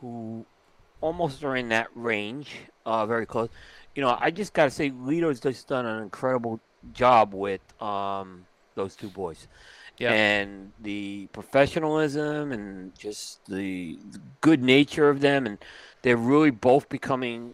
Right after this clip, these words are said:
Speaker 1: uh, cigar makers in their own rights. Um, I mean, if you haven't spoken Solis yet, you know, when, when, when you hit it, I think people are gonna be in for a real treat.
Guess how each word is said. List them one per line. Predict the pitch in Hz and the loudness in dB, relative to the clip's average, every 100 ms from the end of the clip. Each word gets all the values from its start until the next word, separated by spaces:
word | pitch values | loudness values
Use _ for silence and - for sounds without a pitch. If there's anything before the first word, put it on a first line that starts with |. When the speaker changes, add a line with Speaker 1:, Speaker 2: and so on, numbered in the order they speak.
| - | -4
Speaker 1:
uh, | 113 | -4
cigar | 113 - 117 120 120 | -4 -6 2 4 4
makers | 123 127 135 113 | 0 -2 -4 -6
in | |
their | 113 107 | -8 -8
own | 110 113 | -6 -6
rights. | 98 104 139 - - - 110 | -2 -2 -2 -6 -20 -14 -6
Um, | 104 98 92 87 - - _ _ _ - | -4 -4 -4 -10 -18 -20 _ _ _ -10
I | |
mean, | 113 | -8
if | 110 | 0
you | 139 | 0
haven't | 143 123 | 0 -2
spoken | - 127 131 131 113 | -6 -4 -4 -6 -12
Solis | 107 - 123 104 104 123 120 - | -14 -8 -4 -2 -2 -6 -10 -8
yet, | 131 127 139 - | 0 2 0 -2
you | |
know, | 104 | -8
when, | 104 107 - | -8 -10 -10
when, | 107 - | -12 -8
when | 110 | -8
you | 117 | -4
hit | 110 131 | 0 0
it, | 151 | -2
I | 120 | -6
think | 139 | -8
people | - 135 127 | -6 -6 -4
are | |
gonna | 120 | -6
be | 123 | -6
in | 113 | -4
for | 113 | -4
a | 104 | -4
real | 101 113 123 127 117 - _ | -4 -4 0 -2 -4 -14 _
treat. | - - 123 | -10 -4 -4